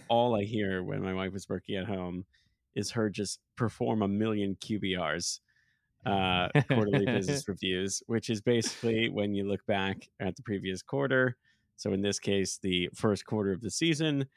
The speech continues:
Speaker 2: you say a bunch of stuff to try to make people feel either good or maybe slightly nervous about, uh, the quarter to come,
Speaker 1: Yeah.
Speaker 2: uh, or good about the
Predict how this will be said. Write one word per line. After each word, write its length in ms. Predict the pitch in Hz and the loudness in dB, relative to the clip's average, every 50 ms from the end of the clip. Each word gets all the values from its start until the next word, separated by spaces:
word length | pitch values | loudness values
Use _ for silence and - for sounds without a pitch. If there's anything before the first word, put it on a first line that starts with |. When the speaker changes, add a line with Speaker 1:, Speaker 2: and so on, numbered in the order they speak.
| _ _ _ _ _ _ _ _ | _ _ _ _ _ _ _ _
Speaker 2:
you 60 | 107 | -6
say 180 | - - 113 107 | -2 2 2 4
a 40 | 98 | 4
bunch 200 | 104 101 90 95 | 2 2 0 -2
of 80 | 92 | -6
stuff 260 | - - 104 95 - | -4 -2 -2 -2 -2
to 80 | - - | -6 -10
try 200 | - - 95 95 | -4 -2 0 0
to 80 | 90 87 | 0 0
make 260 | 90 90 87 - - | 0 0 0 -2 -4
people 500 | - 101 - - 95 92 90 87 90 85 | -6 -6 -4 -2 -2 -2 -2 -2 -4 -6
feel 540 | - - 110 101 95 92 90 90 87 90 - - | -4 -2 0 2 2 2 0 0 -2 -2 -4 -2
either 280 | - 107 90 - 85 | -2 -2 -2 -2 -4
good 380 | 85 85 95 92 90 90 82 - - | -4 -4 -2 -2 -2 -2 -2 -4 -4
or 280 | - 101 95 90 87 - | -2 -2 -2 -2 -4 -4
maybe 260 | 98 98 92 87 90 | -2 -2 -2 -2 -2
slightly 380 | 90 - - 95 104 120 87 85 | -4 -2 -2 -2 -2 -2 -4 -6
nervous 540 | 85 87 92 92 85 92 95 98 - - - - | -6 -4 -4 -4 -4 -4 -6 -4 -6 -6 -4 -4
about, 400 | 107 98 - 90 85 85 82 - - - | -4 -2 -2 0 0 0 -2 -4 -4 -4
uh, 220 | 98 90 87 87 85 | -2 -2 -2 -2 -2
the 80 | - - | -4 -4
quarter 320 | - - 113 101 92 95 87 | -2 0 0 0 0 -2 -4
to 120 | - - | -6 -6
come, 360 | - - 127 127 123 123 120 120 | -2 0 0 2 2 0 0 -2
Speaker 1:
Yeah. 220 | 107 104 95 95 95 - - - | -2 -2 -2 -4 -6 -8 -8 -4
Speaker 2:
uh, 200 | 98 95 92 - - | -2 -2 -2 0 0
or 120 | 101 98 90 | 0 -2 0
good 240 | - 120 113 107 | 2 4 4 4
about 320 | 101 87 104 92 90 80 - | 4 4 2 0 0 -2 -4
the 300 | 98 95 92 90 87 | -2 -2 0 0 -2